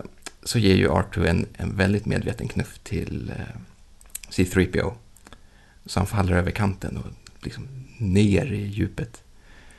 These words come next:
Eh, och R two kan ju omöjligt ha vetat att, att C three P O skulle ha fångats av en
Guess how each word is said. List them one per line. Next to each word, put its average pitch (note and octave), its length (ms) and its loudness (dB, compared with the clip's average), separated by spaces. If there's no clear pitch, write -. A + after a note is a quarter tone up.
Eh, F#2+ 220 4
och B2 160 6
R D#3 80 10
two - 60 -2
kan C3 160 4
ju A2 180 6
omöjligt B2+ 380 10
ha F2+ 60 0
vetat F2+ 320 2
att, - 360 -4
att - 280 -8
C - 160 -2
three E2+ 160 0
P - 120 -2
O - 20 0
skulle F2 180 -2
ha - 40 0
fångats A2 560 0
av D#2+ 160 -4
en - 420 -4